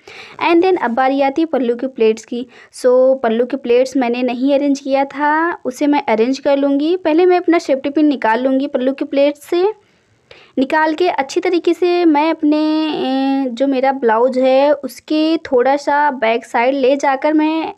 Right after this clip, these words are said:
एक सेफ्टी पिन, सिंपल वाला सेफ्टी पिन आप लेना, उसी से अपने सारे फैब्रिक को अच्छी तरीके से सिक्योर कर लेंगे।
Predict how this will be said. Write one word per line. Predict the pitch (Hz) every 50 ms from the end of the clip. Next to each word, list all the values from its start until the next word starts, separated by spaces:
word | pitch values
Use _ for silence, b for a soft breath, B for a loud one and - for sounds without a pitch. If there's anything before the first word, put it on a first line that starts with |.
| _ -
एक | 262 311 - - _ _ _ _ _ _ _ _ _
सेफ्टी | - - 262 254 254 - 285
पिन, | 277 - 302
सिंपल | 302 - - 302 285 285 349 339
वाला | 330 311 294 302 302
सेफ्टी | 311 - 269 247 - - 247
पिन | 247 277 277 277
आप | 254 233 226 -
लेना, | 233 233 247 277 294 294
उसी | - 262 262 - 320 311
से | 311 - 330 320 320 330 359 370 B B B B B B B B
अपने | - - - 370 381
सारे | 381 - 330 302 311 320
फैब्रिक | 320 - 277 247 247 254 285 294 294
को | - 349
अच्छी | - - - 269 - - 277
तरीके | - 285 285 269 - 294
से | 294 320
सिक्योर | 302 - 254 247 247 - 226 240 262
कर | - 277 277
लेंगे। | 285 285 285 285 294 330 359